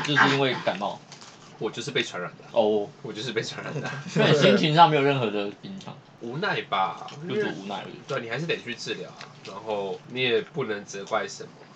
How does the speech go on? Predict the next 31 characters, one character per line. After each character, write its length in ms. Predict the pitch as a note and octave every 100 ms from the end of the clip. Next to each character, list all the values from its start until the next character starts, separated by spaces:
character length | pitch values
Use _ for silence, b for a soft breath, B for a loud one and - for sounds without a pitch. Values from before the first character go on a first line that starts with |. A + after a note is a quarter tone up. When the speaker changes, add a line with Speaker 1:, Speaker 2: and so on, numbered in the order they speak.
| - A2
Speaker 2:
因 80 |
为 220 | G#2+ G2 F2 - -
他 120 | A2
是 100 | A2
你 60 | A2+
的 80 | G2
枕 180 | - F2+
边 180 | F#2+ F#2
人。 80 | E2+ - -
Speaker 1:
那 80 | F3+
你 60 |
在 120 | D3+ E3
感 180 | A2+
冒 180 | A2+ C#3
的 60 | A#2+
时 60 |
候 60 | B2+
会 120 | C3+
想 200 | C3+ -
说 260 | G#2+ G2+ A2 - - - - -
，“我 100 | B2+
好 260 | A#2+ G#2
了 60 | G#2+
之 80 | A#2
后 120 | A#2
要 120 | A2+
去 60 | A#2 -
吃 160 | A2+ A2+
什 100 | A2
么 60 | - -
吗？” 80 | -